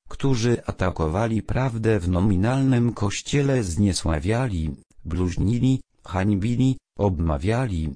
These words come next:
znieważali i fałszywie przedstawiali Boga, co się tyczy Jego osoby, charakteru, planu i dzieł, ich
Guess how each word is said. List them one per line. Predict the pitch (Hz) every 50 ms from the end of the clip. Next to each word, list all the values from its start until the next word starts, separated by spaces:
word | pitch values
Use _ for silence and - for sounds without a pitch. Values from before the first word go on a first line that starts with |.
| 50 _ _ _ -
znieważali | - 87 78 98 104 101 85 82 85 90 110 113 85 78 73 73 - - _
i | - 95 85
fałszywie | 78 - - 107 104 101 - - - 90 101 123 113 113
przedstawiali | - - - 110 98 - - - - 80 78 78 85 82 82 85 82 80
Boga, | 76 92 123 131 107 87 82 76 71 - - _ _ -
co | - - 87 85
się | - - 82
tyczy | 78 - 143 143 - - 117 110
Jego | 104 104 120 117 104 104 104 95
osoby, | 85 90 - - - 143 113 85 69 64 62 62 67 - _ _ _ _
charakteru, | - - 92 90 92 92 - - - - 127 92 80 69 - - - _ _ -
planu | - 95 95 92 92 85 73 67 69 73 67
i | - 85 73 67
dzieł, | 80 80 65 58 57 58 - - - _ _ _
ich | 120 117 110 - - -